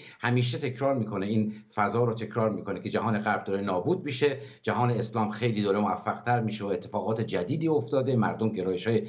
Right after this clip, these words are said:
جدید پیدا کردن. چهل ساله که، سی ساله که هر سالی داره میگه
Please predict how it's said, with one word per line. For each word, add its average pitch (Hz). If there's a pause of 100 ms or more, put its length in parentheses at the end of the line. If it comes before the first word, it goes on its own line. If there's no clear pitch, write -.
(160)
جدید 110
پیدا 143
کردن. 127 (160)
چهل 208
ساله 127
که، 113
سی -
ساله 107
که 113
هر 123
سالی 165
داره 147
میگه 151